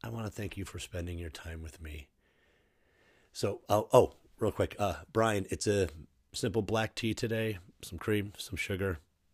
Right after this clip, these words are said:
just the way I like it. So I'll talk to you all next week. You have a good one.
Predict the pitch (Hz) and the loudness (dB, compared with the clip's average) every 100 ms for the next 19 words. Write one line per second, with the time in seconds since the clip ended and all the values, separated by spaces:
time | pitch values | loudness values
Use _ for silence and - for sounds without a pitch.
0 | _ 82 - 87 80 80 76 - - - | _ -16 -10 -8 -6 -8 -10 -16 -20 -20
1 | _ _ _ _ _ _ _ _ _ _ | _ _ _ _ _ _ _ _ _ _
2 | _ _ _ - 107 123 127 135 123 120 | _ _ _ -4 2 2 2 2 0 -2
3 | 117 - 131 - - _ _ 101 82 92 | -4 -4 -6 -6 -18 _ _ -8 -6 -6
4 | 90 113 110 120 | -4 -2 -2 -4